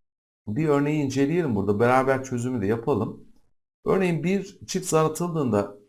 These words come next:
üst, üste gelen sayıların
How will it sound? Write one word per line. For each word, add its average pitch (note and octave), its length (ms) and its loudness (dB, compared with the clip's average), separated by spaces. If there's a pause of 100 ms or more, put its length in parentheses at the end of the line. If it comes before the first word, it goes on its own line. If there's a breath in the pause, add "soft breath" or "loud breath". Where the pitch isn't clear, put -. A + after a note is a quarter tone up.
(380)
üst, - 420 -4 (720)
üste B2 260 0
gelen B2 420 2
sayıların C3+ 760 -2